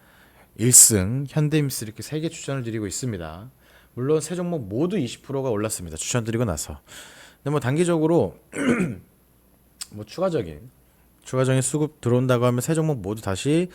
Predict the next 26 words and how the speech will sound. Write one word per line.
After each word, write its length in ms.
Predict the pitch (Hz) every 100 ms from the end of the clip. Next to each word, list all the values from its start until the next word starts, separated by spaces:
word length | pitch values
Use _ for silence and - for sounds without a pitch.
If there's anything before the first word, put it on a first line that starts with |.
| - -
상승세 420 | - 143 143 -
가능하니까 840 | 107 95 110 131 98 - 135 87 - - _
요 40 | 101
정도 160 | 117
체크하시고, 800 | 113 127 - 143 - - 82 110 160 - - -
눌림목 300 | 117 151 165
나온다고 420 | 139 131 139 135
하면 160 | 131 131
실시간으로, 640 | - 180 190 175 117 82 82 _ _ _ _ -
장중 300 | 98 104 107
실시간으로 580 | 127 - 123 110 117
좀 380 | 123 139 156 165 87
안내드릴 360 | 101 107 107
수 160 | 101 95
있도록 180 | - 95
하겠습니다. 480 | 127 - 98 76 - - - -
이제는 320 | 117 117 185 202
좀 140 | 143
어느 240 | 117 147
정도 280 | 190 190 180
우리가 360 | 139 135 143 139
예측이 400 | 107 - - 160
가능했고 800 | - 110 131 156 151 - 156 156
선점이 340 | 175 180 180
가능했던 760 | - 202 147 160 _ 175 170 165
부분이어서 1300 | 147 135 135 123 117 - _ - 110 104 151 95